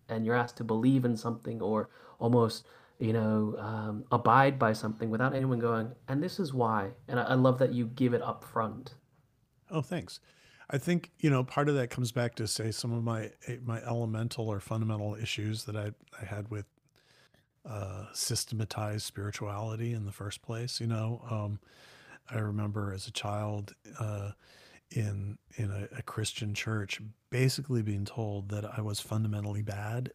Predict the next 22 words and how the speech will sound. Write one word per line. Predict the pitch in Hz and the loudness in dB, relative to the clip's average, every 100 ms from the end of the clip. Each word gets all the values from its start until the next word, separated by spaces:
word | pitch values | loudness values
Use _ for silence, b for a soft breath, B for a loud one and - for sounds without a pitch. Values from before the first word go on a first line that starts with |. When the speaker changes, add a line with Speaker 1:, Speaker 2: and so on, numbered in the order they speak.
| - | -4
Speaker 2:
and | 107 107 | -2 -2
that | 104 | -2
I | 104 | -2
needed | 107 110 104 107 - | -2 -2 -4 -8 -8
to, | - 107 104 - - - | -4 -2 -4 -8 -18 -4
uh, | 113 104 - b b b b _ - | -4 -4 -10 b b b b _ -8
uh, | 110 101 | -6 -4
be | 104 110 107 | -6 -4 -4
a | |
Christian | - 117 - - 101 | -4 -4 -2 -2 -2
in | 101 101 | -2 -2
order | 104 101 98 | -2 -2 -4
to | - | -6
become | 98 98 - 101 104 | -6 -6 -6 -4 0
good. | 117 120 95 117 - - | 2 2 2 -8 -6 0
And, | 113 110 117 - | 0 0 -2 -2
and | 110 113 | -2 -2
that | 139 139 - - - _ _ _ _ _ _ | -2 -4 -6 -16 -20 _ _ _ _ _ _
didn't | 131 123 120 - | 2 2 0 -2
square | - - 110 113 110 | -6 -4 -2 0 -2
with | 101 107 - | -2 -4 -6
my | 107 104 107 | -6 -6 -8